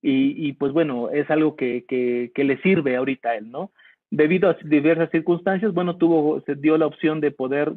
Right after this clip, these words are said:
constituirse como una S A, ya se constituyó como una S A de C B, pero él, por, debido al, al, a las ventajas que ya tenía como persona física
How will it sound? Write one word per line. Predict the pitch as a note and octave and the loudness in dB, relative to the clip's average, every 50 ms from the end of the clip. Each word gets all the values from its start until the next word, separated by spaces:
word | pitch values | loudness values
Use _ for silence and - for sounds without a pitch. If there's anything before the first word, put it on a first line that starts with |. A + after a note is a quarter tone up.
| - - | -10 -10
constituirse | C#3+ C#3+ C#3+ - C#3+ C3+ - D3 D3 D3+ D#3 D3+ D3+ - D3+ C#3 | -10 -8 -8 -8 -8 -6 -2 0 2 2 2 0 0 -4 -6 -6
como | - C#3 C3 C3 C3 C3+ C#3+ | -6 -10 -12 -10 -10 -10 -8
una | D3 D3+ D3 C#3+ C#3+ C#3 C#3 C3+ C3 B2+ A#2 | -8 -8 -8 -8 -10 -10 -8 -8 -8 -8 -6
S | C3+ D3 C#3+ - - E3+ | -4 -6 -4 -2 0 0
A, | F3+ G3 A#3+ - _ _ _ _ _ _ - | 2 2 0 -2 _ _ _ _ _ _ -6
ya | C#3+ C3+ D3+ D3 D3 | 0 0 0 0 0
se | - C#3+ | -2 -4
constituyó | - D3 C3 - - C3+ - C#3 C#3 D3 D3+ D3 | -2 -4 -6 -6 -6 -6 -4 -4 -2 -2 -2 -2
como | - C#3 C#3 C#3+ | -4 -6 -8 -6
una | C#3+ C#3+ C#3+ C#3+ C#3+ | -8 -6 -6 -6 -6
S | C#3 - C#3 C3+ | -6 -6 -4 -4
A | C#3 C#3 C#3 C#3 | -4 -4 -4 -6
de | C#3 C3 - | -6 -6 -2
C | - D#3+ D#3 | 0 0 2
B, | D#3+ D#3+ F3 - _ _ _ _ _ - - - _ _ _ | 2 0 -2 -4 _ _ _ _ _ -20 -20 -20 _ _ _
pero | - F3 F3 F#3 G3 G#3 | 2 2 4 6 6 6
él, | G#3+ G#3 G#3 G#3+ - - - - - - | 4 2 0 -2 -4 -8 -14 -20 -8 -2
por, | D#3 D3 C#3+ C#3+ C#3 D3 D3+ C#3 | 0 0 2 2 0 -2 -4 -2
debido | C#3 C#3 D3+ F3 F3+ F#3+ | -2 0 0 2 2 4
al, | F3+ E3 D3+ - | 4 4 2 0
al, | - C3 C3 B2+ B2 - - | 0 -2 -2 -4 -4 -6 -6
a | B2+ B2+ B2+ | -4 -4 -2
las | B2+ B2+ B2+ B2+ B2+ B2 B2 B2 B2 B2 B2 - - | -2 -2 -2 -2 -4 -4 -4 -4 -4 -4 -6 -6 -2
ventajas | C#3+ C#3+ C#3 C#3+ - F3 E3 - F#3 F3 | -2 -2 -2 -2 -2 -2 0 0 0 -2
que | - D#3 | 0 2
ya | D#3 D#3 | 2 2
tenía | D#3 D3+ D3+ D#3 D#3 D3+ | 2 0 -2 -2 -2 -4
como | - D#3 C#3 C#3 B2+ - | -4 -6 -6 -8 -6 -6
persona | - C3 C3 - D3+ D#3 D3+ D3+ D3 | -8 -8 -6 -6 -6 -4 -6 -6 -6
física | - E3+ D#3 - - D3 - - C#3 D#3 | -6 -8 -6 -6 -8 -10 -8 -10 -10 -10